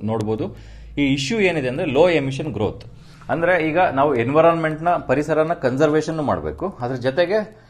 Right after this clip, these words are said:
growth and ಡೆವಲಪ್ಮೆಂಟು ಆಗಬೇಕು. ಅವೆರಡನ್ನೂ ಯಾವ ರೀತಿ ನಾವು ಬ್ಯಾಲೆನ್ಸ್ ಮಾಡ್ತೀವಿ, ಅದಕ್ಕೆ ಯಾವ್ಯಾವ ಸ್ಟ್ರಾಟಜೀಸ್‌ನ,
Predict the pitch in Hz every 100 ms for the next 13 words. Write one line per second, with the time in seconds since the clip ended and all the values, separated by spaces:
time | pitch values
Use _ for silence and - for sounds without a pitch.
0 | - - - - - 107 139 190 196 175
1 | 135 135 165 160 156 151 117 92 87 92
2 | 95 110 143 185 196 196 123 160 170 160
3 | 160 160 98 110 143 151 131 110 107 98
4 | 107 - 123 165 196 160 123 139 156 156
5 | - - 135 170 156 156 -